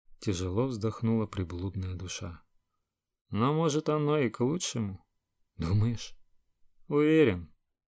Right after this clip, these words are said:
Не было бы этого слияния, и я бы рано или поздно просто свихнулся от такого своеобразного заточения в живой клетке,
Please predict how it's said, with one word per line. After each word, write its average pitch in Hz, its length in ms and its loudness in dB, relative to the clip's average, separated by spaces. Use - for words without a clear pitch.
Не 131 220 6
было 156 260 10
бы 143 120 8
этого 151 300 8
слияния, 139 720 4
и 123 220 6
я 147 140 8
бы 131 240 8
рано 147 420 6
или 139 140 4
поздно 135 480 4
просто 135 400 2
свихнулся 127 840 2
от 113 100 -4
такого 113 400 0
своеобразного 113 800 4
заточения 117 640 2
в 101 40 -2
живой 110 280 0
клетке, - 500 -2